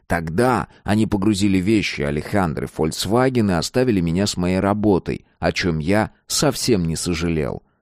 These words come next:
Я пил слишком много рома, скотча и вина, ел слишком много тортилей, сыра и жирной баранины и набирал вес, точно лорд Байрон на побережье.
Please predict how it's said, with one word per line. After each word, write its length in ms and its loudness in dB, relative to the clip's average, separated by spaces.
Я 180 0
пил 220 4
слишком 460 0
много 360 0
рома, 440 2
скотча 580 0
и 100 -2
вина, 480 -2
ел 400 2
слишком 460 -2
много 320 -4
тортилей, 680 2
сыра 420 2
и 60 4
жирной 380 0
баранины 760 0
и 40 0
набирал 520 2
вес, 440 0
точно 380 -4
лорд 340 0
Байрон 600 0
на 120 0
побережье. 840 0